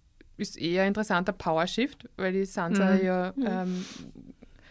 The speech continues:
Speaker 1: rollenentwicklungstechnisch sehr viel weiter ist.
Speaker 2: Mhm.
Speaker 1: Und, äh, Tyrion ist im Moment, außer, ich, ich bin ja ein großer Fan von Tyrion, also vom
Speaker 2: Mhm.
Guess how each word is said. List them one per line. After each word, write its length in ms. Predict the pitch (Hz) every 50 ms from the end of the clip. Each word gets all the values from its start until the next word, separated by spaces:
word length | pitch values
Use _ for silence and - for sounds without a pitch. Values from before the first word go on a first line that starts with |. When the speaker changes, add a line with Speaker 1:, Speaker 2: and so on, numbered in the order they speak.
| - - - -
Speaker 1:
rollenentwicklungstechnisch 1200 | 165 160 180 202 202 196 185 202 190 202 202 202 202 - 190 180 185 - 202 202 - - - - -
sehr 300 | - - 185 180 190 185
viel 480 | - - - - - 214 214 208 185
weiter 420 | 180 170 165 165 - - 196 202 220
ist. 320 | 262 302 - - - -
Speaker 2:
Mhm. 300 | 202 190 190 190 190 190 -
Speaker 1:
Und, 240 | 220 208 202 190 -
äh, 300 | 196 190 190 190 - - 196
Tyrion 460 | - - 196 190 214 220 226 226 214
ist 120 | 214 -
im 60 | 220 214
Moment, 300 | 214 202 202 208 214 - - - -
außer, 440 | 196 180 165 165 - - - 247 -
ich, 180 | 226 - - - _
ich 200 | - 220 226 233 226
bin 160 | 208 233 220
ja 80 | 220 208
ein 80 | 208
großer 320 | 202 - 170 165 - 185 185
Fan 260 | - - 180 160 165
von 160 | 165 190 190
Tyrion, 380 | 185 208 185 185 196 220 262 277
also 200 | - 196 190 180
vom 200 | 190 202 196 185 190
Speaker 2:
Mhm. 120 | 196 190